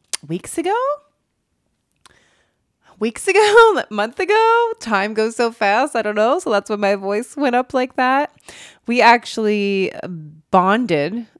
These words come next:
over our love of Blissoma skincare, <laughs> which is a sponsor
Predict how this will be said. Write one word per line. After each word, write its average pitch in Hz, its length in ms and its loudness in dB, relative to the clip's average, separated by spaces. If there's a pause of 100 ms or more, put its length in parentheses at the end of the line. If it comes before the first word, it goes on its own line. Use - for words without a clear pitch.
over 175 680 0 (380)
our 160 380 -6
love 165 440 -4
of 160 380 -6
Blissoma 165 1200 -6 (140)
skincare, 175 1000 -8 (560)
<laughs> 466 440 -14
which 196 400 -2
is 175 580 -4
a 160 480 -4
sponsor 156 800 -8